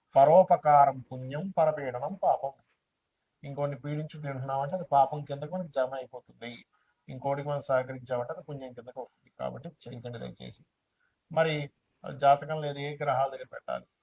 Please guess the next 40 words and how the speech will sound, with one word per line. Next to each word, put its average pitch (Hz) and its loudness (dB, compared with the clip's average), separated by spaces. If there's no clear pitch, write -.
బుధ, 123 -6
శుక్ర 143 -8
గ్రహాల 123 4
దగ్గర 117 -8
దీపారాధన. 110 -8
ఇప్పుడు - -12
గురువు 135 -6
కూడా 151 -2
మిథునంలో, 131 -8
న్యాచురల్ 127 -12
మిథునంలో 120 -12
గురువు 117 -16
ఉన్నాడు. 113 -14
ఇప్పుడు 139 -20
గురు, 139 -8
శుక్ర, 135 -10
బుధ 117 -8
ఈ 127 -10
మూడు 135 -6
గ్రహాల 135 2
దగ్గర 120 -8
దీపారాధన 113 -6
చేసి, 120 -16
ఇప్పుడున్న 185 -4
ఈ 170 0
టూ 156 -12
థౌజండ్ 147 -8
ట్వంటీ 123 -10
సిక్స్లో 135 -16
నేను 135 -10
చెప్పినటువంటి, 127 -10
ఇందాక 131 0
నేను 127 -8
చెప్పిన 123 -12
మంత్రం 123 -4
ఏదైతే 117 -6
ఉందో, 113 -14
లలితా 120 -4
సహస్ర - -6
నామాలు, 117 -2